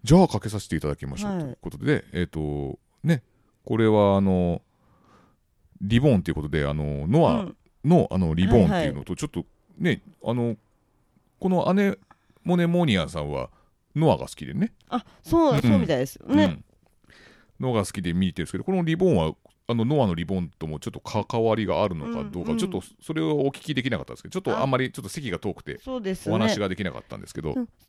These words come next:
Speaker 2: ちょっとし-、なんか、調べてみたら、
Speaker 1: うん。
Speaker 2: プロレスのイベントとかもやれ-、やられてるみたいですよ。
Speaker 1: あ、そうなんですね。
Speaker 2: はい。
Speaker 1: へえ、す-、すごいですね。
Speaker 2: うん。なんかご自身の番組か何かで、
Speaker 1: うん。
Speaker 2: はい。か-、それ公開収録的な、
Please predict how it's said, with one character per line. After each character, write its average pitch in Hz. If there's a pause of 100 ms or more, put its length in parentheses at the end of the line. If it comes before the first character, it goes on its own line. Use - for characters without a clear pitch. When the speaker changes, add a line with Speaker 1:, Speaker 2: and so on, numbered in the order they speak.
Speaker 2:
ち -
ょ 466
っ -
と 359
し-、 269
な 247
ん 233
か、 180 (160)
調 277
べ 233
て 196
み 185
た 170
ら、 160
Speaker 1:
う -
ん。 131
Speaker 2:
プ 247
ロ 262
レ 294
ス 269
の 277
イ 247
ベ 254
ン 240
ト 262
と 247
か 220
も 156
や 156
れ-、 156 (120)
や 170
ら 175
れ 185
て 180
る 175
み 170
た 143
い 117
で 117
す -
よ。 214
Speaker 1:
あ、 -
そ 180
う 143
な 90
ん -
で -
す 82
ね。 101
Speaker 2:
は 214
い。 95
Speaker 1:
へ 101
え、 92
す-、 -
す -
ご 104
い 67
で -
す -
ね。 220
Speaker 2:
う 226
ん。 214 (480)
な -
ん -
か 190
ご 208
自 233
身 220
の 165
番 165
組 170
か 175
何 160
か 151
で、 127
Speaker 1:
う 135
ん。 95
Speaker 2:
は 175
い。 -
か-、 175 (1200)
そ 208
れ 208 (100)
公 254
開 240
収 233
録 208
的 185
な、 175